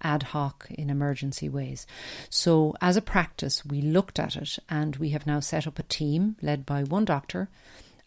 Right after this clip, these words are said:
uh, a healthcare assistant, and one of the secretaries. And they now run all of the interactions with those patients. The patients are getting better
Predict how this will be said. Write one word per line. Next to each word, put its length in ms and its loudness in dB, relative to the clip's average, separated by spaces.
uh, 320 0
a 40 -10
healthcare 400 2
assistant, 500 -4
and 160 2
one 160 2
of 80 -4
the 100 -6
secretaries. 600 -10
And 160 6
they 120 6
now 240 4
run 440 2
all 440 4
of 120 -4
the 140 -4
interactions 580 -4
with 120 -10
those 200 -6
patients. 500 -8
The 140 0
patients 480 2
are 60 -2
getting 400 0
better 560 2